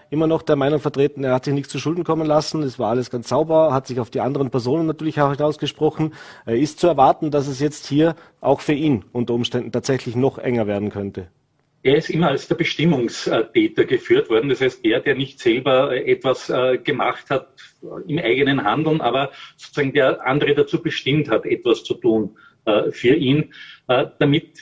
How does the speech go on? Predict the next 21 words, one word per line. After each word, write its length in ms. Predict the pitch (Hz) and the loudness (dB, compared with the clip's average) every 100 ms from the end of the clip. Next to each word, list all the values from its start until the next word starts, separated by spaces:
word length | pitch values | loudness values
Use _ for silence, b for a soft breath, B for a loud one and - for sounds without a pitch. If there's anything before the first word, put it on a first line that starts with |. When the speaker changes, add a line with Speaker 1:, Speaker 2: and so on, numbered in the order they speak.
| - | -4
Speaker 2:
ist 200 | 165 - | 0 4
er 100 | 156 | 4
schon 260 | - 143 | 4 2
recht 360 | 147 139 - - | 4 2 0 -4
nah 240 | 113 120 | 2 2
dran 400 | 135 98 110 127 | 0 0 0 0
an, 220 | 135 120 - | -2 -2 0
an 180 | 131 | -2
sehr 280 | 131 139 139 | 0 0 0
heiklen 460 | 113 113 - 135 135 | 2 0 2 0 -2
Ermittlungen, 600 | 117 113 120 127 131 151 _ B B | -4 -6 -2 0 0 -4 _ B B
dass 160 | - 131 | -2 -2
jetzt 260 | 143 - - | -2 -6 2
derjenige, 600 | 147 127 117 131 147 - | 4 4 2 2 2 2
auf 160 | - | 2
den 400 | 123 120 131 165 | 0 2 0 -2
alles 340 | - 120 143 - | 0 0 0 -2
zurückgeht, 640 | - 160 - - 120 120 | 0 0 0 0 0 2
auf 100 | - | -2
einmal 220 | 123 123 | 0 0
sagt, 260 | 135 120 | 0 -2